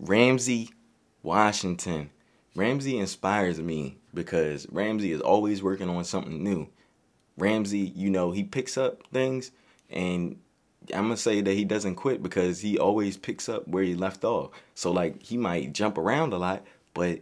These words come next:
he always picks up where he left off. And anything he's curious about, he tries. And that's how you should be in life. Try new things. Explore. Try to find yourself. You know, try to be creative, innovative,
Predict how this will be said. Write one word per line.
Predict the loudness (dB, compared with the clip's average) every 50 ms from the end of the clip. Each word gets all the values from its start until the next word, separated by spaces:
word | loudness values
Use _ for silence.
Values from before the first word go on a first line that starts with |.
| -10 _ _ _
he | -10 -6 0 2
always | 2 4 4 2 0 -2
picks | -6 -6 -4 -2
up | -2 0
where | 2 2 0
he | 2
left | 0 -2 -4 -4 -4 -2
off. | -2 -2 -2 -6 -10 -16 -20 -20 -20 _ _ _
And | -4 -4 -2 0
anything | 0 0 0 0 0 0 0 2
he's | 0 0 -2 -2
curious | -4 -4 -2 0 0 0 0 -2
about, | -4 -2 -2 -2 -2 -2 -2 -6
he | -10 -8 -6 -6 -6
tries. | -6 -8 -8 -6 -6 -4 -4 -4 -4 -6 -6 -10 -14 -18 -20 _ _ _ _ _ _ _ _ _ _ _ _ _ -4
And | -2 0 0
that's | 0 -2 -2
how | -2 -2
you | -2 -2 0
should | -2 -2 -2
be | -2 -2 -2 -2
in | -2 -2
life. | -4 -4 -6 -8 -10 -14 _ _ _ _ _ _ _ _ _ _
Try | -6 -4 0 4 4 4 4 4
new | 2 2 0 0
things. | -2 -2 -2 -2 -2 -4 -8 -12 -16 -20 -20 _ _ _ _ _ _ _ _
Explore. | -8 -6 -4 -6 -6 -2 0 0 2 2 0 -2 -4 -6 -10 -16 _ _ _ _ _ _ _ _ _
Try | -4 -2 -2 -2
to | -2
find | -2 -2 -2 0 0 -2 -2
yourself. | -2 -2 -2 0 0 0 0 0 -4 -10 -16 -20 _ _ _ _ _ _ _ _ _ _ _ _ _ _ _ _ _ _
You | -4 -2 0
know, | 2 2 0 0 -2 -6 -10 -16 _ _ _ _ _
try | -6 -4 -2 -2
to | -2
be | -2 -2 -4
creative, | -6 -4 -2 0 0 2 2 2 0 0 -2 -2
innovative, | -2 -2 -2 0 0 -2 -2 -2 -2 -4 -6 -6 -8